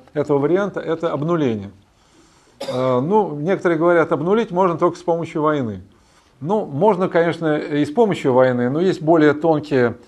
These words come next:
элегантные способы. Э, одиннадцатое сентября две тысячи первого года. Фактически, э, провозглашена борьба с мировым терроризмом. Я, у меня есть даже список, э, всех тех конвенций,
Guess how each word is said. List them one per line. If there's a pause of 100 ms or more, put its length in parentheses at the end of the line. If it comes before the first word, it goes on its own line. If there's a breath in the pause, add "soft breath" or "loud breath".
(120 loud breath)
элегантные
способы. (440 soft breath)
Э,
одиннадцатое
сентября
две
тысячи
первого
года. (540 soft breath)
Фактически,
э,
провозглашена
борьба
с
мировым
терроризмом. (420 soft breath)
Я, (240)
у
меня
есть
даже
список,
э, (340 soft breath)
всех
тех
конвенций,